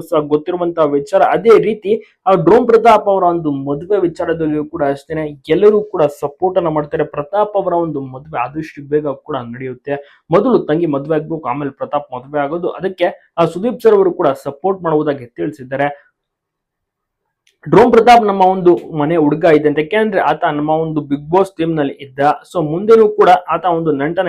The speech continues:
ಇಟ್ಕೊಂಡಿರ್ತಾನೆ. ಒಂದು ಫ್ಯಾಮಿಲಿ ಇಂದ, ಆ, Bigg Boss ಮುಗ್ದಿದ್ರು ಕೂಡ ಒಂದು ಫ್ಯಾಮಿಲಿ ಇಂದ ದೂರ ಆಗೋಕ್ ಚಾನ್ಸ್ ಇಲ್ಲ. ಯಾವತ್ತಿದ್ರು ಕೂಡ ಅವನಿಗೆ ಏನೇ ಕಷ್ಟ ಇದ್ರೂ ಕೂಡ ನಮ್ಮನ್ನ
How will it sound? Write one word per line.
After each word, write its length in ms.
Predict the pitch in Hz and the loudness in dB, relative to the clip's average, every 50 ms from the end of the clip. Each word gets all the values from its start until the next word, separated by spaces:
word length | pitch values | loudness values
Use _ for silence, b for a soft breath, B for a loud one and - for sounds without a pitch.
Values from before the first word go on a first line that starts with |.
| 147 | -2
ಇಟ್ಕೊಂಡಿರ್ತಾನೆ. 520 | 135 135 - 151 147 139 147 143 143 147 143 143 | -4 -4 -4 -4 -4 -2 -4 -6 -6 -6 -8 -6
ಒಂದು 120 | 139 135 - _ - | -6 -8 -8 _ -2
ಫ್ಯಾಮಿಲಿ 340 | - 151 170 190 196 196 - - 160 | -2 -2 -2 -2 -4 -6 -6 -6 -6
ಇಂದ, 140 | 160 156 160 151 147 b b b b - 156 | -4 0 0 0 -2 b b b b 0 4
ಆ, 20 | 151 147 143 143 143 143 156 156 147 | 6 8 8 8 6 4 0 -2 -4
Bigg 140 | 151 160 165 185 | -4 -2 4 6
Boss 160 | 220 208 214 175 156 | 6 6 6 2 -2
ಮುಗ್ದಿದ್ರು 380 | 170 175 180 208 214 196 190 180 180 | -4 -2 -2 -2 -2 0 0 -2 0
ಕೂಡ 80 | 196 180 165 156 | 2 2 2 2
ಒಂದು 100 | 147 143 - | 0 -4 -2
ಫ್ಯಾಮಿಲಿ 300 | 147 143 156 170 175 170 165 | -2 -2 0 0 -2 -2 -2
ಇಂದ 100 | 151 139 139 151 | -4 -6 -4 -4
ದೂರ 120 | 170 175 170 | -2 0 0
ಆಗೋಕ್ 220 | 156 160 156 - - | -2 -4 -10 -10 -4
ಚಾನ್ಸ್ 320 | 165 160 180 180 160 - 135 | -2 -2 -2 -2 -4 -4 -4
ಇಲ್ಲ. 120 | 131 127 139 | -2 0 2
ಯಾವತ್ತಿದ್ರು 440 | 147 180 185 180 185 180 170 170 170 165 165 - | 2 2 0 -2 -8 -6 -2 -2 -2 -2 -2 0
ಕೂಡ 100 | 170 156 143 143 | 2 2 2 2
ಅವನಿಗೆ 300 | 147 156 165 165 165 165 165 b b b b - 175 | 0 -2 -2 0 0 0 -2 b b b b -2 0
ಏನೇ 140 | 202 214 180 - 156 | 0 0 0 0 0
ಕಷ್ಟ 180 | 151 190 - 196 180 | 0 0 2 0 2
ಇದ್ರೂ 160 | 175 165 165 165 | 2 2 0 0
ಕೂಡ 80 | 170 165 151 | -2 -2 -2
ನಮ್ಮನ್ನ 220 | 147 147 147 147 | -2 -2 -2 -4